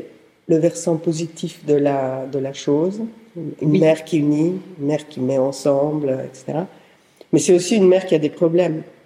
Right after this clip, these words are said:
Speaker 1: Pareil aussi, pas exactement les mêmes selon les niveaux de développement, par exemple, qui sont très, très disparates. Mais il y a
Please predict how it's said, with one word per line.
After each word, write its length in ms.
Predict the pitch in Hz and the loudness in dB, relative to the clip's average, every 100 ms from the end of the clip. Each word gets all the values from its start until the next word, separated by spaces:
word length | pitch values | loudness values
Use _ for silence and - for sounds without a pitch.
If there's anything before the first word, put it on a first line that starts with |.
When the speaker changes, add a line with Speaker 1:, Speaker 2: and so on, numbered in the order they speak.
| _ - | _ -6
Speaker 1:
Pareil 520 | 160 127 127 165 208 | -4 -2 0 0 0
aussi, 500 | 151 - 156 185 180 - - _ _ - | -4 -2 0 2 0 -6 -20 _ _ -4
pas 240 | 147 139 | 0 0
exactement 520 | 127 139 135 - 156 | -2 -4 -8 -6 -4
les 180 | 151 147 | -2 -2
mêmes 240 | 156 156 | 0 -2
selon 500 | 156 - 147 151 143 147 - - _ - | -4 -4 -2 0 -2 -6 -18 -20 _ 2
les 80 | 165 | 6
niveaux 240 | 160 165 | 6 4
de 100 | 160 | 2
développement, 640 | 151 147 147 151 160 165 | -2 -2 -2 -2 -2 -2
par 220 | 156 143 135 | -4 -8 -8
exemple, 500 | 143 160 196 202 165 147 | -4 -2 -2 -4 -14 -16
qui 80 | - | -14
sont 240 | - 127 131 | -8 -8 -8
très, 180 | - 139 | -8 -8
très 200 | - 131 | -6 -8
disparates. 480 | 131 - 151 185 214 - - - _ _ _ _ - | -8 -10 -8 -8 -10 -16 -20 -20 _ _ _ _ 2
Mais 300 | 185 240 247 - - - - _ _ _ _ _ _ - | 6 6 4 -2 -12 -18 -20 _ _ _ _ _ _ -2
il 160 | 160 156 | 2 4
y 60 | |
a 200 | 175 165 | 4 0